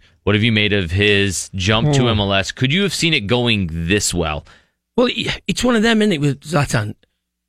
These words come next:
Speaker 2: Everybody doubts him, and yet wherever he goes, I think he's won eleven championships where he's
Speaker 1: It's
Speaker 2: been.
Speaker 1: crazy.
Speaker 2: He's got fifteen goals in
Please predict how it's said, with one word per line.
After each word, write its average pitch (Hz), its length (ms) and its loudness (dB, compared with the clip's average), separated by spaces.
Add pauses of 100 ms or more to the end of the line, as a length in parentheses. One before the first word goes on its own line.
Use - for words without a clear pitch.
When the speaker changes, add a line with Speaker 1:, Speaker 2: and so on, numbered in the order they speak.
Speaker 2:
Everybody 226 380 2
doubts 165 420 0
him, 107 320 -4
and 175 160 2
yet 170 180 0
wherever 160 400 2
he 139 80 0
goes, 123 280 0
I 143 40 0
think 190 120 -2
he's 214 100 -2
won 185 140 2
eleven 156 400 2
championships - 800 -4 (320)
where 147 140 2
he's 156 140 2
Speaker 1:
It's 120 60 -4
Speaker 2:
been. 151 180 2
Speaker 1:
crazy. 71 540 -2
Speaker 2:
He's 156 120 0
got 170 180 0
fifteen 185 640 0
goals 175 380 0
in 139 200 -2